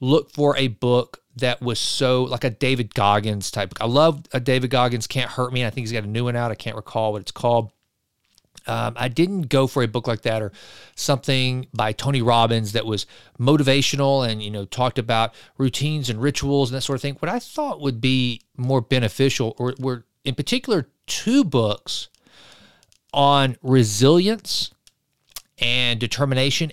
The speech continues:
and, uh, the human spirit. There, there are two books that just truly moved me. And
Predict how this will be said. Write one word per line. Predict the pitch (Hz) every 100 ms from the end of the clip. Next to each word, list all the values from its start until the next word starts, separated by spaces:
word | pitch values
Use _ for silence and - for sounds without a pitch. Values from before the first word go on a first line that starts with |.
| _ -
and, | 165 202 170 123 117 113 - - - _ _ _ -
uh, | 123 120
the | 117
human | 123 - 208 214
spirit. | - - 131 85 - - _ _ _ _ _
There, | 147 151 151
there | 160
are | 151
two | - 247
books | 170 160 139 -
that | 120
just | - 151 139 - -
truly | - - 180 190 156
moved | 131 143 143 127
me. |
And | 117